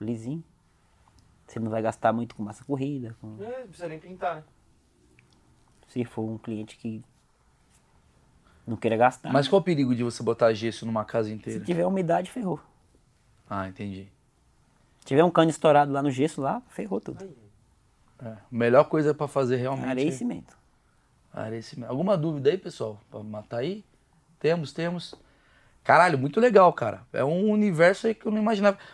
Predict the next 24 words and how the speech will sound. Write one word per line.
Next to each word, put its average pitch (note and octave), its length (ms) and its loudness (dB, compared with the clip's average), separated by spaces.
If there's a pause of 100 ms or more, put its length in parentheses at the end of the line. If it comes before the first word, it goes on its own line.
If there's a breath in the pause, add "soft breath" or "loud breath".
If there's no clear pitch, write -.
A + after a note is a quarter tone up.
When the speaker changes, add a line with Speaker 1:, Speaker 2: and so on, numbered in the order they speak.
(160 loud breath)
Speaker 3:
E E3 60 4
o - 20 -2
que A#3 80 4
eu A3 40 12
achei G#3 160 6
mais B3+ 120 6
legal B3 200 8
desse F#3 260 0
papo - 560 2 (100)
é C#3 100 8
a D3+ 80 6
questão E3+ 560 0
do F#3 840 2 (1400 soft breath)
pedreiro D#3+ 360 6
é A3 40 8
uma G3+ 120 6
puta G3 240 -4
profissão D3 840 2 (800)
desvalorizada, D3+ 840 6
eu B2+ 100 6
acho, C#3 240 4
assim, C#3 200 -6
né? B2 120 -2
Vocês, B2+ 180 -4